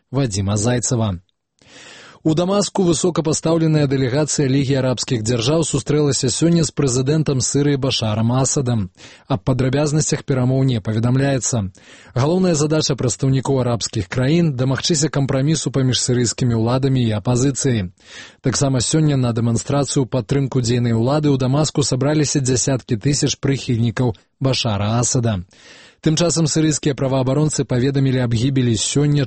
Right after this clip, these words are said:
чарговых чатырох дэманстрантаў і дзевяці салдатаў. Масавыя хваляванні ў Сырыі пачаліся ў сакавіку.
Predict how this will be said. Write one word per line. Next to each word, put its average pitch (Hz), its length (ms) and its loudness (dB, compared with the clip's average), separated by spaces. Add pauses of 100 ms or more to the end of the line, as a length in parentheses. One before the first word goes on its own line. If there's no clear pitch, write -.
чарговых 131 520 0
чатырох 117 480 -2
дэманстрантаў 135 800 0 (260)
і 147 180 2
дзевяці 131 500 0
салдатаў. 117 580 0 (580)
Масавыя 131 480 0
хваляванні 117 480 0
ў 107 80 -2
Сырыі 165 320 0
пачаліся 131 480 0
ў 104 80 -2
сакавіку. 131 640 0